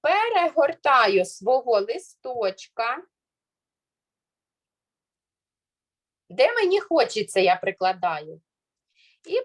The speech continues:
пальчиками ось так, ми, бачите, простукуємо для того, щоб зробив наш листочок гарний відбиток. Добре, добре, добре.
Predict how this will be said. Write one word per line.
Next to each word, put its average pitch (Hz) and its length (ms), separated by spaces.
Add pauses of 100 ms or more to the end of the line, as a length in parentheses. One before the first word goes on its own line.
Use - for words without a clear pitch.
пальчиками 320 1000
ось 302 360
так, 247 440
ми, 233 120
бачите, 214 480
простукуємо 247 1300 (1500)
для 220 160
того, 359 360
щоб 240 320
зробив 214 540
наш 240 280
листочок 226 880 (480)
гарний 226 640
відбиток. 170 840 (3000)
Добре, 285 720
добре, 240 460
добре. 202 600